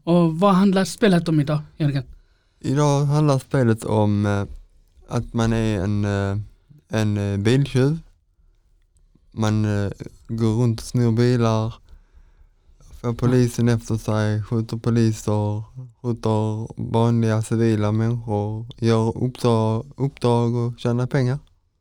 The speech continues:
Speaker 1: Ja. <clears throat> Eh, mm, varför tycker du om detta spelet?
Speaker 2: För att det är,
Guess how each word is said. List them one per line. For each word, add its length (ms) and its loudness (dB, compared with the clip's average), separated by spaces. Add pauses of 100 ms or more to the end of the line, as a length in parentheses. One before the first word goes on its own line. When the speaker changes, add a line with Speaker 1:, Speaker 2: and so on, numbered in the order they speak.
(1160)
Speaker 1:
Ja. 220 -8 (840)
<clears throat> 360 6 (1600)
Eh, 140 6
mm, 440 2
varför 260 0
tycker 340 0
du 180 6
om 260 2
detta 260 0
spelet? 580 -2 (840)
Speaker 2:
För 260 -2
att 160 -2
det 100 -2
är, 560 0